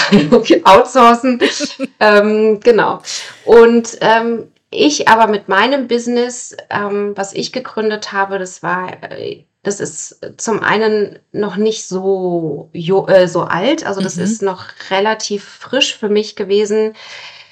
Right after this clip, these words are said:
Speaker 1: ähm, mich wirklich als Unternehmerin, ähm,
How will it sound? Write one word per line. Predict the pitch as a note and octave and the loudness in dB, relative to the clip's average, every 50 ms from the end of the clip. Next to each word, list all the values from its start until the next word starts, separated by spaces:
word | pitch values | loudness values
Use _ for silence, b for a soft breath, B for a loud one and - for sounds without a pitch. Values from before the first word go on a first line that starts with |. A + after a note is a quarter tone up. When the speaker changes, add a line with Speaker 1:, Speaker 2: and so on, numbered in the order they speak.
| B B B B | B B B B
Speaker 1:
ähm, | - G3 G3 F#3+ F#3+ F#3 F#3 F#3+ F#3 F#3 F3+ E3+ - - - | 0 2 2 2 2 0 -4 -4 -6 -6 -8 -10 -10 -8 -4
mich | G#3 G3+ G3+ - F3+ | -2 -2 -2 -2 -4
wirklich | F#3+ A#3 A#3 - G#3 G#3+ G#3+ G#3 - - - | -4 -4 -2 -2 -2 -2 -2 -4 -8 -8 -6
als | D3+ F#3 F3+ - | -4 -4 -4 -6
Unternehmerin, | - F3+ G3 F#3+ F#3+ F#3 F3+ G3 G#3 G#3+ G#3 F#3 G3 F#3+ F#3+ F#3 F3+ F3 E3 - | -8 -8 -8 -6 -6 -4 -2 -2 -2 -2 -2 -2 -2 -2 -2 -2 -4 -6 -8 -8
ähm, | - F#3 F#3 F3+ F3+ F3 F3 E3 - - | -8 -6 -6 -6 -6 -6 -6 -8 -10 -12